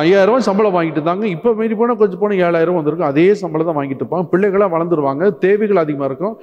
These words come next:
"இருக்கிற வச்சு சமாளிச்சுக்கு போ, இருக்கிற வச்சு adjust பண்ணிக்க" என்று சொல்லி இது பண்ணுவாங்க. அதை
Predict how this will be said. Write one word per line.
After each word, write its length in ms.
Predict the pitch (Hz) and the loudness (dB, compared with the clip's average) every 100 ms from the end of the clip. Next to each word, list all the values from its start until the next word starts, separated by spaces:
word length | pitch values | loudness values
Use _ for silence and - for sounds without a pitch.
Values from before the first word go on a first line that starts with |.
| - - _ 147 | -20 -20 _ 0
"இருக்கிற 260 | 190 196 180 | 2 2 0
வச்சு 160 | 175 170 | 0 -2
சமாளிச்சுக்கு 440 | 151 160 143 135 117 | -2 -4 -4 -6 -2
போ, 80 | 127 - - - _ _ _ _ _ _ 135 | -2 -4 -20 -20 _ _ _ _ _ _ 0
இருக்கிற 260 | 180 202 180 | 2 2 2
வச்சு 160 | 180 135 | 2 0
adjust 280 | 139 147 131 | 0 -2 -4
பண்ணிக்க" 280 | 117 110 113 98 - _ _ _ _ _ _ _ - | -4 -2 -4 -4 -18 _ _ _ _ _ _ _ -2
என்று 160 | 143 131 | 0 0
சொல்லி 260 | - 151 190 143 180 - - - | 0 2 2 2 -4 -12 -10 -4
இது 80 | 131 | -2
பண்ணுவாங்க. 340 | 123 113 101 - - _ _ _ _ _ _ _ _ _ - | 0 -2 -4 -8 -20 _ _ _ _ _ _ _ _ _ -2
அதை 120 | 160 | 0